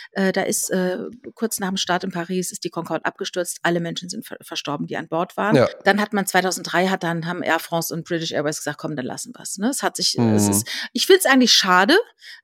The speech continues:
Speaker 1: äh, dass es sowas nicht mehr gibt.
Speaker 2: Ja.
Speaker 1: Ob man nicht sowas günstiger jetzt herstellen könnte, also das steht so im Raum. Dazu habe ich aber noch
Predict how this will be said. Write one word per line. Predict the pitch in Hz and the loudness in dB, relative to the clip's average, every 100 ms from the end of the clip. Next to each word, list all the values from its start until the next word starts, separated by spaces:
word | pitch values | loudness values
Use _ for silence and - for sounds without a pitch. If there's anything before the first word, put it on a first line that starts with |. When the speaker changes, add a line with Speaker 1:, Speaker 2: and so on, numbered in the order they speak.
| - | 4
Speaker 1:
äh, | 247 247 240 233 233 233 | 6 8 6 6 4 4
dass | 233 | 0
es | 226 | 0
sowas | - 220 214 | 0 0 0
nicht | 214 | -4
mehr | 202 | -4
gibt. | 190 359 - - - _ _ - - | 2 0 0 -10 -10 _ _ -8 4
Speaker 2:
Ja. | 156 123 - - | 6 4 0 -6
Speaker 1:
Ob | 220 240 | -2 4
man | |
nicht | 226 226 | 4 4
sowas | 226 220 202 - - | 2 0 0 -4 4
günstiger | 370 - 339 285 | 4 4 6 8
jetzt | 269 254 - | 8 6 4
herstellen | 262 240 - 226 | 4 4 4 2
könnte, | - 302 381 311 | 6 4 4 4
also | 233 220 | 6 4
das | 214 - | 2 -2
steht | - 277 | 0 0
so | - | 0
im | 196 | 0
Raum. | 180 190 320 - - - - - | 4 6 4 0 -14 -12 -12 0
Dazu | - 277 - - 359 | 4 4 4 0 0
habe | 277 269 | 2 2
ich | 262 | 4
aber | 240 233 | 4 6
noch | 226 | 4